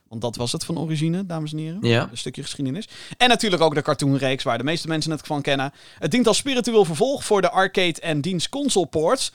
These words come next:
Speaker 1: zoals Turtles in Time. De game wordt ontwikkeld door Dot Emu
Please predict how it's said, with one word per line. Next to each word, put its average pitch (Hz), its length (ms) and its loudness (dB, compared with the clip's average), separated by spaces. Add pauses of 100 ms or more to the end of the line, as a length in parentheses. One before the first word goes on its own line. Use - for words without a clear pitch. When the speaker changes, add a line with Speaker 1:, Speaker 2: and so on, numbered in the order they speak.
(140)
Speaker 1:
zoals - 360 0
Turtles 170 420 0
in 127 140 -2
Time. 147 440 0 (320)
De - 120 -6
game 170 120 4
wordt 175 160 0
ontwikkeld 170 500 -2
door 147 280 2
Dot - 320 2
Emu 285 460 4